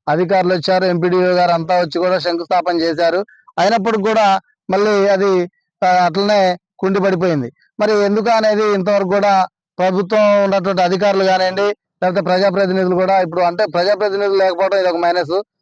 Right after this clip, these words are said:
ఈ వైరా నియోజకవర్గంలో రామదాస్ నాయక్ గారు ఒక్కళ్ళే ప్రజాప్రతినిధులు ఉన్నారు. ఎందుకంటే అందరి పదవి కాలాలు అయిపోవడం ఇది ఒక దురదృష్టకరం. కాబట్టి ఇకనైనా రామదాస్ నాయక్ గారు మళ్ళీ ఒక్కసారి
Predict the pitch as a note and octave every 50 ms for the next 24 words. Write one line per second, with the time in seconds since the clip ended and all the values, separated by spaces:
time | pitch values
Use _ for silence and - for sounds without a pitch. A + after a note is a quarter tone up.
0 | _ _ - E3+ F3 F3+ F3 F3 F3 F3 F3 E3+ E3 E3 E3+ F3+ F#3+ G3+ G3+ G3+
1 | G3+ G3 F3+ E3+ G3 F#3+ F#3 E3+ F3+ F#3 F#3 F#3 F3 F3 F3 F3+ F#3 F#3+ F#3 E3
2 | G3 F#3 F3+ E3+ E3 F3 E3+ E3 D3 - F#3 F#3 F#3+ D#3+ F3+ E3+ E3+ F3 D#3+ E3
3 | F3 E3 E3 E3 E3 E3 E3 D#3+ D#3+ D#3+ D#3+ E3 G3 - _ _ _ _ - E3
4 | F3 F#3+ G3 G3+ F#3+ G3+ G3 F#3+ F#3+ F#3+ G3 F#3 E3+ F3 F#3 F#3+ F3+ F#3+ F#3+ F#3
5 | F3+ F3+ F3 F#3 F#3 E3+ D#3 - _ _ _ _ - E3 F3 E3 F#3 F#3 F3 F#3+
6 | F#3 F3+ E3 D#3+ - _ _ _ _ - E3+ E3+ D#3+ E3+ D#3+ D#3 E3 F3 F3 F3
7 | F#3 - - F3+ D#3 F3 E3 F#3 A#3 B3 _ _ _ _ _ _ _ _ _ -
8 | F#3 F#3 G3+ G3+ F3+ G#3+ A3 G3+ G3 G3 - _ _ _ - F3+ F3+ G3+ G#3+ A3
9 | A3 A3 G#3+ G3 F#3+ F#3+ G3 G3+ G#3 F#3 F#3 G3 F#3+ F#3+ F3+ F#3 F#3 F#3 F#3 F#3
10 | F3+ F3 E3+ D3 D#3+ D3+ F#3 F#3 F#3 G3 F#3+ F3+ D#3+